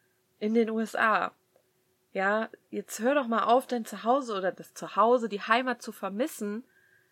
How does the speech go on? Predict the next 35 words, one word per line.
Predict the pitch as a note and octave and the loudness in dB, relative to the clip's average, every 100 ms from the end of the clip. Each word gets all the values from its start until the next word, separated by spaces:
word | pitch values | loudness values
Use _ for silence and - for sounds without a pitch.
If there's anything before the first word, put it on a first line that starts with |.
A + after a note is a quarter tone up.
| _ | _
Sei | G#3 A#3+ | -2 0
doch | C#4 | 2
mal | A#3+ A3 | 0 -2
froh, | - B3 | 0 0
dass | B3 A3+ | 0 -2
du | G#3 | -6
hier | - - C#4+ | -6 -2 0
bist. | A#3 E3 G3+ - | 2 0 0 -4
Sei | G#3+ G#3+ | -2 -2
dankbar | A3 A#3 A#3 E3 | -2 -2 -2 -2
dafür." | C#3+ - C#3+ - _ _ - | -2 -6 -8 -8 _ _ -4
Bin | E4+ | -2
ich | E4 - | -2 -4
auch. | - - - _ - - - | -6 -6 -12 _ -20 -20 -2
Aber | G#3 G#3 | 4 4
ich | G#3 - | 2 -2
darf | A3+ A#3+ A3 | 0 0 -2
ja | F#3+ | -6
trotzdem | - C4+ - - F#3 F#3+ | -6 -12 -10 -6 -6 -6
Sehnsucht | F#3 A#3 B3 G3+ - | -2 -2 -2 -8 -8
nach | F#3+ F#3+ | -8 -8
Zuhause | - F3 G3+ D4 F#3 E3+ | -10 -4 0 0 -2 -6
haben. | D#3+ E3 - F#3 _ _ _ _ | -6 -6 -10 -18 _ _ _ _
Und | G3 | -8
für | - G#3+ | 0 0
mich | A3+ A#3 | 0 -2
wird | A#3+ | -4
das | A#3 | -2
auch | G#3+ - | -4 0
immer | B3 C4 C4+ C4 | -2 0 -2 -4
Zuhause | - G3+ A#3+ C4 G3+ A3 | -10 0 2 2 0 -6
sein, | G#3+ C#4 A3+ F3 F3 | -4 -2 -4 -6 -4
weil | F3+ F#3 | -2 0
das | G3+ - | 0 0
so | A3 G3+ | 0 0